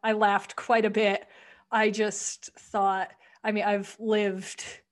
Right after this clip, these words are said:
in a, I've lived in Appalachia and, uh, yeah, I just, the idea of a bunch of, like, dyed-in-the-wool conservative Southerners turning progressively liberal,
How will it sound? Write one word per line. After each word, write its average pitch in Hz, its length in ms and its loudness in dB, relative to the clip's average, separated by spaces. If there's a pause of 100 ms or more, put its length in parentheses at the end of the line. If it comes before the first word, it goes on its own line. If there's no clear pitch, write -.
(300)
in 208 140 -4
a, 196 180 -4
I've 214 340 2
lived 220 220 0
in 196 80 -4
Appalachia 175 720 -2 (160)
and, 185 260 -10
uh, 143 320 -4 (1500)
yeah, 208 640 6 (220)
I 226 260 4
just, 220 500 -2
the 233 280 2
idea 226 600 6
of 214 80 2
a 208 80 0
bunch 202 320 0
of, 214 160 -2
like, 196 400 -2
dyed-in-the-wool 196 680 0
conservative 196 840 -4
Southerners 202 800 -6
turning 202 640 -6 (500)
progressively 214 760 -4
liberal, 196 680 -4